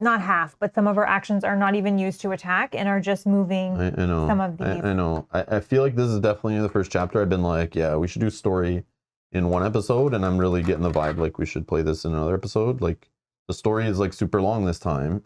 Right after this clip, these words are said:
Speaker 2: and it was misleading looking like it would be shorter, but
Speaker 1: 'Cause I think the story had, like, a little mini game to
Speaker 2: Yeah.
Speaker 1: it with that beast.
Speaker 2: Yeah, and now this scenario obviously is, it's getting more complex and crazy, which just means longer scenario time,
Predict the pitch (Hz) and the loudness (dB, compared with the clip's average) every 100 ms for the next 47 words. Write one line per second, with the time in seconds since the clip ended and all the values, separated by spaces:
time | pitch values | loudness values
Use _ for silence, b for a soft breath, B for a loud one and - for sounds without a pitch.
0 | - 92 87 82 87 87 87 92 - 98 | -4 0 0 -2 -2 -2 0 -4 0 0
1 | 90 90 82 80 78 78 76 - 90 80 | 2 0 0 -2 0 0 -2 -2 0 0
2 | 71 - - _ _ _ - 220 226 277 | 0 -2 -4 _ _ _ -4 0 2 0
3 | 294 220 220 226 214 208 208 190 202 208 | -2 0 2 2 2 2 2 2 0 0
4 | 180 170 170 - 190 170 190 185 170 202 | -4 -6 -10 -2 0 2 0 -4 -4 -4
5 | 202 - - 87 - _ - 85 90 85 | -8 -10 -4 -2 -2 _ -2 0 2 2
6 | 87 - 92 85 78 80 82 87 76 - | 0 0 0 2 2 0 0 -2 -2 -2
7 | 92 76 101 87 92 101 - 87 80 87 | -4 -2 0 2 2 0 0 -2 0 -2
8 | - 76 95 95 80 76 80 _ _ _ | -2 -2 0 0 0 0 -2 _ _ _
9 | _ _ - 78 - 92 - 85 82 80 | _ _ -6 -6 -4 -6 -2 0 0 0
10 | 78 82 82 - 85 82 71 85 67 71 | 0 0 -2 -2 -2 0 0 -2 -4 -4